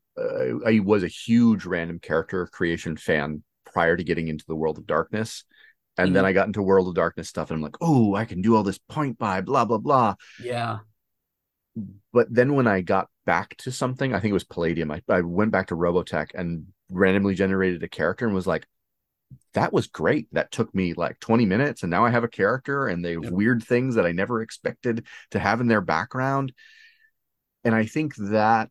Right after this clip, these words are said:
Speaker 1: random element for me is something that I, I, I've actually tried to push into my World of Darkness stuff where, like,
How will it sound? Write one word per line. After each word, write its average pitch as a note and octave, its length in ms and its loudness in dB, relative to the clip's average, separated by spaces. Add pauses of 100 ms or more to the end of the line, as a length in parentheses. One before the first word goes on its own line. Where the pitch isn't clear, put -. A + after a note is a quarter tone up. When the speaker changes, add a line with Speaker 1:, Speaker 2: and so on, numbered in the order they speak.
Speaker 1:
random F#2 420 0
element F#2 500 -4 (160)
for - 420 0
me G2 400 4
is F#2 140 2
something F2 400 -4
that E2+ 100 -2
I, D#2+ 240 -2 (160)
I, F#2 260 0
I've C3 200 2
actually C3+ 300 0
tried A#2+ 240 -2
to - 40 -10
push - 400 -4
into A2 300 -2
my E2+ 640 -2 (140)
World F#2 280 0
of E2+ 60 -10
Darkness D#2+ 380 -4
stuff - 400 -4
where, A#2 80 -2
like, E2 180 0